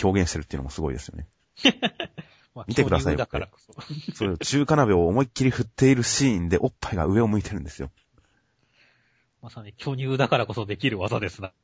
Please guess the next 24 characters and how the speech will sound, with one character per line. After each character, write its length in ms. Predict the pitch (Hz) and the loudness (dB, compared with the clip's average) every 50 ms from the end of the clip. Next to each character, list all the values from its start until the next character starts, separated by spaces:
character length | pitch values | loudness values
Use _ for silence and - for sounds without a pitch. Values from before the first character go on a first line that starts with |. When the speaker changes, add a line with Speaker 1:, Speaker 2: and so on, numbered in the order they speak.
| _ - 95 | _ -10 -10
Speaker 2:
っ 60 | 92 | -10
て 120 | - - 98 | -10 -12 -18
い 60 | 95 | -18
う。 60 | - | -18
Speaker 1:
い 680 | - - - - 165 - - 311 - - 151 - 80 80 | -20 -6 -4 -4 -2 -2 -2 -4 -2 -2 -4 -2 -2 -4
や、 100 | 78 76 - | -4 -2 -2
見 80 | 90 104 | -4 -2
事 220 | 113 95 - 76 | -4 -4 -4 -2
な、 260 | 73 71 71 50 50 - _ - - - _ _ - | -2 -2 -4 -6 -8 -12 _ -20 -20 -20 _ _ -4
見 80 | 92 107 | -2 -2
事 160 | 110 - 90 | 0 0 -2
な 80 | 82 | -2
中 160 | - - 90 85 | -2 0 0 0
華 80 | - | 2
鍋 160 | 82 73 71 | 2 0 0
の 60 | 69 71 | 0 -2
勢 60 | 71 | -2
い 20 | - - 90 80 76 | -2 0 0 0 2
描 160 | 71 82 73 | 4 2 2
写 100 | 71 - | 2 -2
で 80 | - - | -6 -8
す 140 | - - 69 | -8 -6 -6
ね。 280 | 69 76 76 78 80 87 - - - - - 466 480 - - 403 | -4 -4 -4 -4 -6 -8 -8 -8 -8 0 2 2 4 4 2 0
<laughs> 480 | - - 403 - - - - - _ _ | 0 0 0 0 -2 -6 -20 -20 _ _